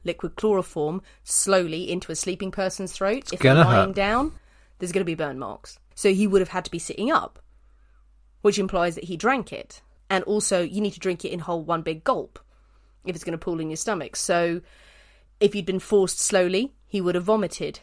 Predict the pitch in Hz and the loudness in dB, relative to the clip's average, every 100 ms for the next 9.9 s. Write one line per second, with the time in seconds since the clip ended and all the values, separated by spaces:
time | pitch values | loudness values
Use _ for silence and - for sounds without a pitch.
0 | - - 214 214 196 220 233 247 269 262 | -18 -2 4 6 6 2 4 4 2 0
1 | 262 - - - _ 247 247 220 165 165 | -2 -8 -20 -20 _ 2 2 0 -4 -10
2 | - - - _ _ 165 - 269 220 - | -12 -14 -14 _ _ -8 -2 0 0 -2
3 | 123 175 - - _ _ - 180 190 226 | -10 -14 -20 -20 _ _ 0 0 2 -2
4 | 208 202 180 - 185 180 - - - - | 0 -2 -2 2 2 2 -2 -2 -4 -4
5 | 196 202 220 - - 185 175 - 220 226 | 0 4 4 2 -4 -4 -4 -4 0 0
6 | 175 139 127 - 180 139 180 175 - 208 | -2 -8 -8 -2 -2 -2 -6 -4 0 0
7 | 196 185 170 170 - 185 - 220 214 160 | 2 -2 -2 -8 -4 -4 -2 -2 -2 -4
8 | 160 185 - 240 240 190 202 196 196 185 | -4 -4 0 2 2 2 0 0 -4 -4
9 | - 190 185 - 180 - 220 165 - | -4 -6 -6 -8 -8 -8 -8 -8 -16